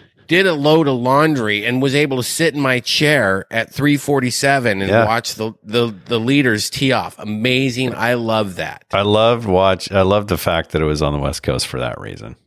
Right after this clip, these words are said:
Speaker 2: Yeah.
Speaker 1: Absolutely. 'Cause when it's the Open Championship, we gotta get our sorry asses up at four in the morning if we wanna see people teeing off.
Speaker 2: Or we could start watching them teeing off at, like, midnight before we go to bed.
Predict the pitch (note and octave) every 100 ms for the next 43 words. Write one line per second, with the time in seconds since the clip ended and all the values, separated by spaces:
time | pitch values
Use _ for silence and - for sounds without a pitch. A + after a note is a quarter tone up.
0 | _ A#2 B2 - _ B2 B2+ - - B2+
1 | C3 C3+ E3+ C#3+ B2+ D3+ C#3 - C3+ B2+
2 | A#2+ A2 - - _ - - A2+ - B2+
3 | C3 B2 - A2 G2 A#2 B2 A#2+ G#2 F2+
4 | A2+ A#2 G#2 G2+ - _ - - G#2+ A2+
5 | G#2 F#2+ G2+ F#2+ A2 F#2 G#2 - - -
6 | - A2 A#2 A#2 G#2+ G2+ F#2+ G#2 G2+ G2
7 | F2+ F2+ - - - G#2+ G#2 A#2 A2+ G#2
8 | - A2 G2 A2 G#2+ E2 - G2 F2 F2
9 | D#2 F#2+ A2+ E2+ D2+ - F#2 E2+ F2 F#2
10 | E2+ D2 G2 F2+ E2+ F2+ F#2+ E2+ D#2 D2
11 | D#2 G2+ F#2+ D#2 D#2 - F2 F2 E2+ D#2
12 | - - E2 G2+ E2+ D2+